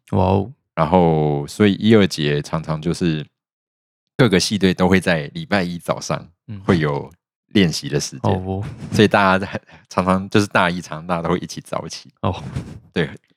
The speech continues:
Speaker 2: 大概七八成的人都会有自己的一个系队啦。
Speaker 1: 嗯。
Speaker 2: 对，然后我们，当然我们大概每年三四月也会有所谓的大地杯。
Speaker 1: 嗯，嗯，大地杯。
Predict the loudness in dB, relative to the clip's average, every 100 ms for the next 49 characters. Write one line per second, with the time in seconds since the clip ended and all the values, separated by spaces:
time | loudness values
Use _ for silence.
0 | _ -4 0 2 0 -2 -4 -2 0 0
1 | 0 -4 -4 0 2 2 0 -6 -14 -14
2 | -16 -14 -16 -14 -16 -10 -10 -12 -16 -6
3 | -6 -6 -14 -20 -20 _ 0 2 4 4
4 | 6 6 6 2 2 -2 -2 0 2 0
5 | -4 -6 -6 -4 -2 -2 -4 -6 -4 -4
6 | -6 -8 -4 -4 -4 -4 0 0 0 0
7 | 0 0 0 -2 -2 -4 -4 -2 -6 -6
8 | -4 -2 -2 -8 -16 -4 -2 -2 -6 -14
9 | -20